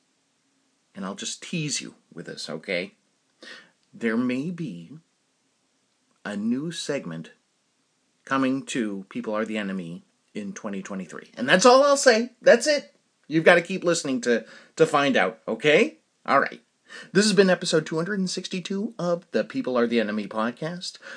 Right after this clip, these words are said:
Our theme song is Walrus Love by Nokia Ocean. You can find that song and more at pizza puppies dot bandcamp dot com. My name is Andy Mascola. You can purchase my novels via Amazon and other online book retailers in both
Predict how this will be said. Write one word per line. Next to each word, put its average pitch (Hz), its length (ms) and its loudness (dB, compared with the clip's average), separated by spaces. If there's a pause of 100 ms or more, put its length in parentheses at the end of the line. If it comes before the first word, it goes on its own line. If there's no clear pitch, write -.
(140)
Our 147 120 6
theme 156 280 0
song 139 300 -2
is 110 200 -2
Walrus 131 480 0
Love 123 340 2
by 143 140 0
Nokia 107 380 -2
Ocean. 175 400 -4 (220)
You - 80 -12
can 110 140 -12
find 123 220 2
that 120 160 0
song 113 200 -2
and 98 120 -4
more 143 340 -4
at 101 240 -8
pizza - 260 -8
puppies 123 380 -6
dot 92 220 -6
bandcamp 98 440 -8
dot 90 220 -8
com. 78 320 -8 (380)
My 120 180 2
name 120 220 2
is 95 100 -6
Andy 98 300 -6
Mascola. 143 680 -2
You 151 80 -8
can 110 140 -12
purchase 113 340 -6
my 101 160 -6
novels 151 500 -2
via 98 260 -2
Amazon 131 760 -6 (160)
and 110 120 -4
other 104 260 -4
online 151 340 -4
book 147 160 -8
retailers 143 640 -6
in 120 60 -4
both 98 240 -6